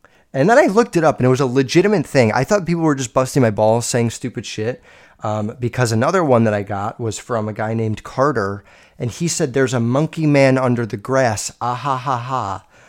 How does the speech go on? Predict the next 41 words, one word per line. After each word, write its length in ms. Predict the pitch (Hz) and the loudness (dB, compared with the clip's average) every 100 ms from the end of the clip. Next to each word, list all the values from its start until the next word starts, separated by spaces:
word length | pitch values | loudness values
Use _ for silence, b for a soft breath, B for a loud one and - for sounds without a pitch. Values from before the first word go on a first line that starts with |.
| b b _ | b b _
So 540 | - 143 131 123 123 _ _ _ _ _ _ - | -2 0 2 -2 -6 _ _ _ _ _ _ 0
I 240 | 143 165 | 2 2
read 400 | 151 135 147 127 | 2 4 4 4
that 240 | 143 160 | 4 4
one, 140 | 160 151 | 4 4
and 120 | 143 | 6
I 100 | 135 | 4
figured, 320 | - 139 127 | 2 0 0
like, 140 | 127 120 | 0 -2
"Okay, 200 | - 110 | -2 0
that's 180 | 110 | 0
obviously 340 | 131 123 113 123 | 2 0 0 -2
not 40 | |
a 40 | 113 | -2
real 540 | 104 113 131 123 110 | -4 0 2 2 0
conspiracy 640 | - 107 - 131 123 110 | -4 -6 -4 -2 0 -2
theory. 520 | 110 - 104 104 107 101 b b b - | -8 -8 -6 -4 -6 -10 b b b -10
Uh, 300 | 113 104 104 | -8 -6 -8
someone's 340 | - 127 113 | -4 -4 -2
just 260 | 127 117 - | -4 -4 0
kind 160 | 147 | 0
of 80 | 127 | 2
picking 260 | - 160 120 | 0 -2 0
on 140 | 110 | -2
me 140 | 113 113 | -2 -2
and 100 | 110 | -2
making 260 | 107 - | -2 -4
fun 220 | 101 117 107 | -6 -2 -2
of 60 | |
me, 120 | 95 98 | -4 -8
right?" 260 | 107 123 | -4 -2
Or 120 | 123 127 | -2 0
maybe 220 | 131 127 | -2 -2
they're 160 | 123 | -4
just 200 | 120 117 | -6 -8
trying 140 | - 120 | -6 -6
to 60 | |
be 180 | 110 113 | -4 -4
a 60 | 110 | -4
ball 300 | 101 113 113 | -2 -2 -2
buster. 500 | 107 104 - 110 | -4 -10 -10 -10